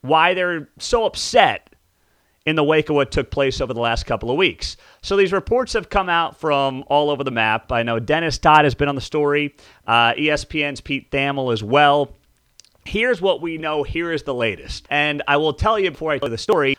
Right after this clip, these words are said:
O U and Texas are mad at the wrong people here.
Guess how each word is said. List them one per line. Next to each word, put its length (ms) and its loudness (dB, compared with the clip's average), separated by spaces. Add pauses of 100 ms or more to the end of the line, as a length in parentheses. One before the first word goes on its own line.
(140)
O 180 2
U 220 -4
and 140 -4
Texas 800 -8 (360)
are 140 2
mad 340 2
at 100 0
the 100 -2
wrong 240 -2
people 340 -6
here. 260 -14